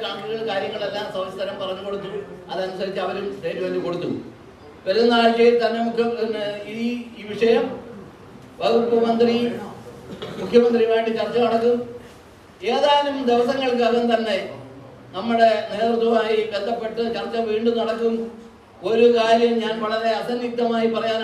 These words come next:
ആഗ്രഹിക്കുന്നു. നമ്മുടെ മനസ്സിൽ കെ എസ് ആർ ടി സിയിലെ പെൻഷൻ വർധനവ് ഇല്ല എന്ന ഒരു അജണ്ട ഇനി ഉണ്ടാവില്ല. നമ്മളെ സംബന്ധിച്ച്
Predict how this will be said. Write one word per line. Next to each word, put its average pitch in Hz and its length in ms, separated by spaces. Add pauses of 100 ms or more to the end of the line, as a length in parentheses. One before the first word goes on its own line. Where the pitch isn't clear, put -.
ആഗ്രഹിക്കുന്നു. 226 640 (880)
നമ്മുടെ 233 480 (100)
മനസ്സിൽ 233 380 (500)
കെ 208 100 (120)
എസ് 240 180
ആർ 233 140
ടി 233 80 (100)
സിയിലെ 226 300 (100)
പെൻഷൻ 233 400
വർധനവ് 226 460 (520)
ഇല്ല 240 160 (220)
എന്ന 214 160
ഒരു 208 260
അജണ്ട 226 240
ഇനി 214 240 (100)
ഉണ്ടാവില്ല. 202 440 (1080)
നമ്മളെ 226 460 (100)
സംബന്ധിച്ച് 226 580